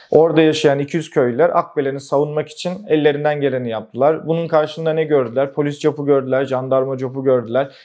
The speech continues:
Kendi köylerinden, kendi arazilerine giremediler. Aslında bunlar hepsi tüm toplumun, kamuoyunun gözünü önünde yaşandı bu hukuksuzluklar. Yani o yüzden Muğla aslında,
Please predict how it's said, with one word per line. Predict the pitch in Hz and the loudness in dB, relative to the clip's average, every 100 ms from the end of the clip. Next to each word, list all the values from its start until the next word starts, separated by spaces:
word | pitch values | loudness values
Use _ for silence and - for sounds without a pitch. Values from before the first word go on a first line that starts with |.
| _ | _
Kendi | - 143 170 | -2 0 0
köylerinden, | 190 180 160 151 151 143 135 127 _ _ _ | 0 2 4 2 0 -4 -4 -10 _ _ _
kendi | 151 147 190 | -4 2 2
arazilerine | 190 160 151 135 131 127 | 4 2 0 -4 -6 -8
giremediler. | 117 117 117 110 139 190 190 - - | -6 -6 -6 -4 -2 -2 -4 -12 -2
Aslında | 160 - 196 190 | -2 -2 -6 -4
bunlar | 190 196 | 0 0
hepsi | 185 180 - 185 _ | -2 -6 -8 -12 _
tüm | 190 185 - | -8 -8 -6
toplumun, | - 160 156 170 175 - | -2 0 0 -6 -6 -4
kamuoyunun | - 160 165 160 160 165 | -2 2 2 0 -4 -4
gözünü | 160 156 147 156 | 0 0 -2 -6
önünde | - 147 147 151 | -6 -6 -2 2
yaşandı | 156 147 135 120 107 | 2 2 -4 -8 -8
bu | 110 | -8
hukuksuzluklar. | 127 123 - 123 104 107 - 156 - - - _ | -8 -10 -10 -8 -8 -12 2 2 2 -8 -20 _
Yani | 147 151 | 2 4
o | 175 | 2
yüzden | 180 160 170 | 2 2 0
Muğla | 165 175 180 156 | 0 -2 2 2
aslında, | 156 - 151 147 147 156 | 2 -2 -14 -4 0 0